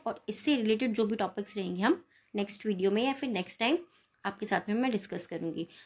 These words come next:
So स्टार्ट करते हैं रीडिंग और देखते हैं इस टॉपिक में क्या है। Superpowers,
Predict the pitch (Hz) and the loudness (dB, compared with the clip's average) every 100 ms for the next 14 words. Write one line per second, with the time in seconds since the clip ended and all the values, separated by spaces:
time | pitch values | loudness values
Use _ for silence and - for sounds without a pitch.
0 | _ - 214 202 190 - 202 226 226 202 | _ -4 0 2 2 0 -4 -2 2 4
1 | 208 427 - 196 190 180 - 220 254 226 | 6 4 0 -6 -4 -4 -2 -2 -2 -4
2 | - 175 170 180 165 - 156 - _ _ | -6 -8 -8 -6 -4 -4 -8 -12 _ _
3 | _ - - - 285 277 320 220 175 185 | _ -20 -10 0 2 2 2 4 4 4
4 | 214 | 0